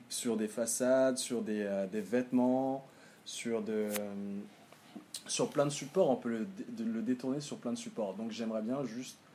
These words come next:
avoir ce, ce, cette possibilité-là de faire ça avec plein d'artistes, plein de, de, de,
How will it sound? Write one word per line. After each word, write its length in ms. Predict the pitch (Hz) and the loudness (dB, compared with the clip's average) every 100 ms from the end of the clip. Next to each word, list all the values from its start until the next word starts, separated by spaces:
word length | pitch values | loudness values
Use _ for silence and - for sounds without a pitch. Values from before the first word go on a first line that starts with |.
| - - - | -20 -16 -2
avoir 280 | 123 117 123 | 2 4 2
ce, 460 | - 117 113 110 | 0 -4 -2 -4
ce, 200 | 107 - 107 104 98 92 - - - - - - | -6 -6 -8 -6 -8 -12 -18 -20 -20 -20 -20 -18
cette 240 | - 123 - | -8 -6 -2
possibilité-là 720 | 131 - 123 123 139 139 143 | -4 -2 0 0 0 2 2
de 160 | 123 110 | 0 -6
faire 280 | - 120 | -2 -2
ça 200 | - 143 | 0 2
avec 320 | 127 110 104 - | 2 2 -4 -4
plein 240 | 120 127 | 0 2
d'artistes, 640 | 131 131 - 135 135 - | 2 0 -4 -8 -6 -6
plein 300 | 117 123 123 | -4 0 2
de, 260 | 120 113 110 | 2 2 -2
de, 320 | 104 104 98 | -2 -4 -4
de, 320 | 98 95 95 | -4 -6 -6